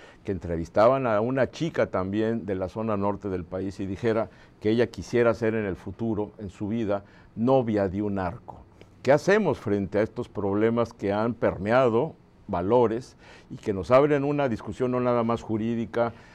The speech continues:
no nada más, eh, penitenciaria, sino de educación?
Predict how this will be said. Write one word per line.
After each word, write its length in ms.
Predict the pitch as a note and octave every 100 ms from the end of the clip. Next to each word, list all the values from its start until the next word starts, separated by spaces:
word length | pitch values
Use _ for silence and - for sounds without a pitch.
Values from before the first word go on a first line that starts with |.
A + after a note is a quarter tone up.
| -
no 120 | G2
nada 320 | G#2 G#2+ G#2+ G#2
más, 360 | A2 A2+ - -
eh, 220 | G#2 G2+
penitenciaria, 960 | F#2+ G2 F#2 G2+ F#2 A#2+ A#2 G#2+ A2 A2+ - -
sino 580 | - - G#2+ G#2 G#2+ G#2+ -
de 100 | G2+
educación? 640 | F#2+ F#2+ F2 - F#2+ D#2+